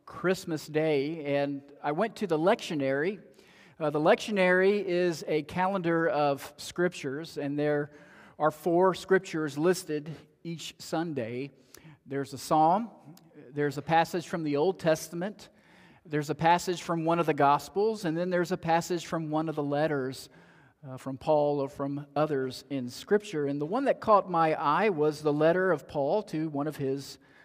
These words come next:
apprentices, Titus. So if you want to turn in your Bibles there, we'll be there in a moment in chapter two.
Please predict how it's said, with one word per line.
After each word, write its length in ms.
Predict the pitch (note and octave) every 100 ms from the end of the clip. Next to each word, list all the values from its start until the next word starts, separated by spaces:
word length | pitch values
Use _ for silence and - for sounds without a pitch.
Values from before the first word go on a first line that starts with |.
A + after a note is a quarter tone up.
| _
apprentices, 800 | A#2+ - G3 C#3+ - G#2 - - -
Titus. 800 | D#3+ F3 A#2 - - - - _ _ _ _ _ _ _ _ _
So 200 | - C3
if 100 | B2
you 80 | C#3+
want 160 | G3+ F3+
to 40 |
turn 160 | F#3 F#3
in 60 |
your 140 | F3+ E3
Bibles 400 | D3 D#3+ E3+ D3+
there, 200 | C3+ D3+
we'll 120 | C3+
be 160 | C#3+
there 360 | C#3+ C#3 C#3 C#3
in 80 | C#3+
a 40 | B2+
moment 300 | C3+ C#3 B2
in 60 |
chapter 380 | - C3 B2+ D3
two. 420 | - A2+ G#2 A#2+